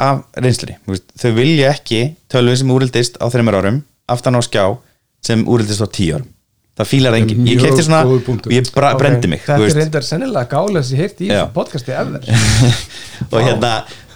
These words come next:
Speaker 1: þessi tölva, hún er að segja,
Speaker 3: Þetta er pínu sjokki.
Speaker 1: við ætlum að búa til góða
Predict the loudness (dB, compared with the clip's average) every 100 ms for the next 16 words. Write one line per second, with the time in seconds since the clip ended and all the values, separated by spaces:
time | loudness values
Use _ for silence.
0 | -10 -4 -2 0 2 2 2 4 4 2
1 | 2 2 2 0 -2 -4 -8 -8 -14 -2
2 | 0 2 2 2 2 4 2 0 -2 _
3 | -2 0